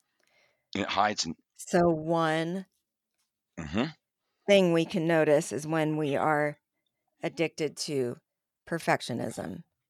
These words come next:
Speaker 1: Yes.
Speaker 2: Okay.
Speaker 1: That is a red flag.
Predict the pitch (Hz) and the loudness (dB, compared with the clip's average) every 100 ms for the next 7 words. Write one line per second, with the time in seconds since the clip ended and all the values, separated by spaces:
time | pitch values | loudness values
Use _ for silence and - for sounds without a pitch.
0 | _ _ - 78 80 82 - - - _ | _ _ -12 -2 2 2 0 -6 -8 _
1 | _ _ _ _ _ _ _ _ - - | _ _ _ _ _ _ _ _ -20 -18
2 | - - 127 - _ _ - - 107 123 | -10 -8 -8 -10 _ _ -20 0 6 6
3 | - 101 101 - 95 80 - 87 92 98 | 6 -2 -6 -6 -8 -8 -10 -4 -2 -2
4 | 85 _ - 87 85 | -8 _ -10 -4 -4